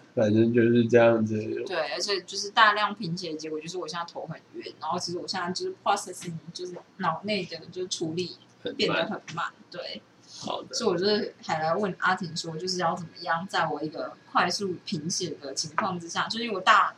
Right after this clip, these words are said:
Speaker 2: 快速大量流失血，所以我是一个是紧急型的贫血，应该要怎么样把我的血压嘛，
Speaker 1: 呃，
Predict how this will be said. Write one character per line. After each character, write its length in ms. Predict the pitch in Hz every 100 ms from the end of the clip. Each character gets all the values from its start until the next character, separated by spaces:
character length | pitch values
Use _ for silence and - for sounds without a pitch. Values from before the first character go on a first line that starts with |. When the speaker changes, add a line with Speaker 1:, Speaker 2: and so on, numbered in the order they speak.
| - -
Speaker 2:
快 220 | - 208
速 160 | 214
大 220 | 208 220 190
量 180 | 202 180
流 140 | 165
失 180 | - 170
血， 260 | - - -
所 120 | 185
以 40 |
我 120 | 180 170
是 140 | 196
一 100 | 180
个 140 | 175 175 - -
是 160 | - 202
紧 260 | - 196 160
急 240 | - 294
型 240 | - 180
的 80 | 185 196
贫 280 | - 151
血， 200 | 202 214
应 200 | 160 165
该 80 | 175
要 160 | 170 190
怎 100 | 202
么 80 | 160 170
样 180 | 185 - - - - _ - - -
把 260 | - - -
我 100 | 175
的 160 | 165
血 640 | 170 - 302 - 196 - -
压 300 | 175 175 170
嘛， 280 | 165 151 196 - 208
Speaker 1:
呃， 260 | - 123